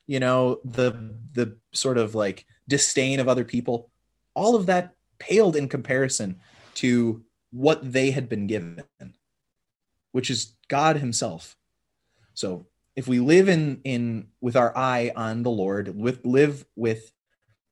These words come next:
uh, and see the world in the light of heaven, of eternity, uh, we do, like, we, we make great progress basically against the world. Um, and then we,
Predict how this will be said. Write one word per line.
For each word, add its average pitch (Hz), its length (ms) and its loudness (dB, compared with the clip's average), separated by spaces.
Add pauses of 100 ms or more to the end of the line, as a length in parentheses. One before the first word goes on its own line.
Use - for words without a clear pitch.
uh, 104 480 -4 (360)
and 123 120 -4
see 160 320 2
the 147 100 4
world 117 520 2
in 113 400 -4
the 107 100 -2
light 117 400 0
of 202 180 -4
heaven, 120 520 -6 (180)
of 104 140 -10
eternity, 104 640 -6 (1040)
uh, 101 340 -2 (380)
we 120 100 -2
do, 117 380 -2 (460)
like, 107 240 -6
we, 98 100 -8 (140)
we 104 60 -8
make 107 240 -8
great 95 240 -8
progress 82 480 -8
basically 82 440 -10
against 82 260 -12
the - 60 -16
world. 123 240 -18 (1900)
Um, 151 360 2 (800)
and 170 160 4
then 190 260 6
we, 175 520 4